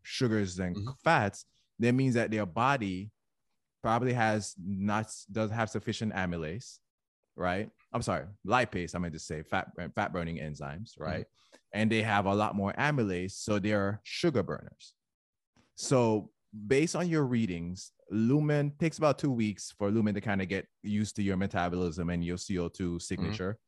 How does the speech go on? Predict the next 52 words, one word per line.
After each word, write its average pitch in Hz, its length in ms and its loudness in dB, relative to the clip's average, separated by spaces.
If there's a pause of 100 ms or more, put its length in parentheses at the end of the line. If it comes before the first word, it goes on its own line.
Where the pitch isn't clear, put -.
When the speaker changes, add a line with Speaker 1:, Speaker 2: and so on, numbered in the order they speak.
(500)
Speaker 1:
And 113 140 2
then 107 140 2
once 123 240 0
it 151 40 -2
gets 160 180 2
to 143 80 -2
that 131 180 2
point, 104 220 -2
it - 20 -4
gives 101 180 -2
you 98 120 2
a 85 40 -2
flex 104 380 -2
score. 78 320 -4
And 92 120 -2
that 101 200 -2
flex 135 240 2
score 101 340 2
is, 85 300 -6
um, 92 180 -2
zero 101 380 0
to - 100 -12
twenty-one. 80 540 -4
I've 92 80 0
never 104 140 0
seen 123 180 -2
anybody 104 320 2
at 90 80 -2
zero. 85 280 -2
I 82 60 -2
don't 85 140 -4
think 78 100 -10
that's 80 160 -6
even 78 140 -8
humanly 76 320 -8
possible. 78 500 -4 (420)
The 101 100 2
lowest 127 360 6
I've 113 140 4
ever 101 180 2
seen, 92 380 -2
it, 87 60 -2
I 85 100 0
think, 90 180 -6
was, 90 80 -4
like, 80 160 -6
a 76 100 -8 (720)
five 80 420 2
or 76 80 -6
something 67 300 -12
like 62 220 -10
that, 57 180 -12